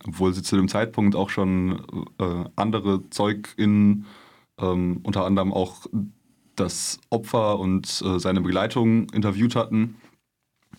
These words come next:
Ähm, und die haben sie eben überhaupt nicht reinspielen lassen. Auch die B Z hatte eigentlich schon, ähm, ein Kommuniqué der autonomen Antifa vorliegen, was sie nicht übernommen hatten oder nichts davon reingemacht hatten.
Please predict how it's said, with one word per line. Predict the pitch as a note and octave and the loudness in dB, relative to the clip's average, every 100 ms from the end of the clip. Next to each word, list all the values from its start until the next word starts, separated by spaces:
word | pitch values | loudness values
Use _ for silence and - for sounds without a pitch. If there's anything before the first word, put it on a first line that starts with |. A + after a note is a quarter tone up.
| - | -4
Ähm, | F#2 F#2 F2+ F#2 G#2 - _ - - - _ _ _ _ _ _ _ | -2 0 0 0 -4 -16 _ -20 -20 -20 _ _ _ _ _ _ _
und | A#2+ G#2 | 0 4
die | G2+ | 4
haben | G2+ G2 | 4 4
sie | G2+ | 2
eben | F#2 | 4
überhaupt | G2 G2+ G#2+ | 4 2 -2
nicht | - G#2+ | -4 -2
reinspielen | A2 - A2+ | -4 0 2
lassen. | A2 A2+ - A#2 A#2+ - _ - - - _ _ - | 2 0 2 0 0 -10 _ -20 -20 -20 _ _ -6
Auch | G2+ | -2
die | G#2+ | 2
B | G2 | 2
Z | G2+ A2 - | 2 -2 0
hatte | G2+ G2+ G2+ | -2 0 0
eigentlich | F#2+ G2+ F#2+ F#2+ - | 2 2 4 2 0
schon, | - F2+ F#2 F#2 F2 | 0 2 2 2 2
ähm, | F2+ F2 F2+ F#2 - _ | 0 2 2 0 -6 _
ein | - F2 F2 F2+ - - _ _ - | -4 0 0 0 -4 -12 _ _ -8
Kommuniqué | - F#2+ F#2 F#2+ G#2+ G#2 | -2 2 2 4 2 2
der | G2 F#2 | 2 0
autonomen | F2+ F#2+ F#2 | 2 2 2
Antifa | F#2 G#2+ A2+ G2+ | 0 -2 0 -2
vorliegen, | G2+ G2+ G2+ G#2 G2 | 2 2 6 6 4
was | F#2+ | 2
sie | G#2 | 4
nicht | G2 G2 - - | 4 2 -8 -8
übernommen | - G2+ G2 G2+ G2 | -2 2 4 6 4
hatten | G2 - G2+ G2+ | 2 2 2 4
oder | F#2 | 2
nichts | F#2+ - | 2 0
davon | - - F#2+ | -4 -2 0
reingemacht | G2 A2 G2+ G2+ G2 | 2 2 2 2 -2
hatten. | F#2 G2+ G#2 | 2 4 2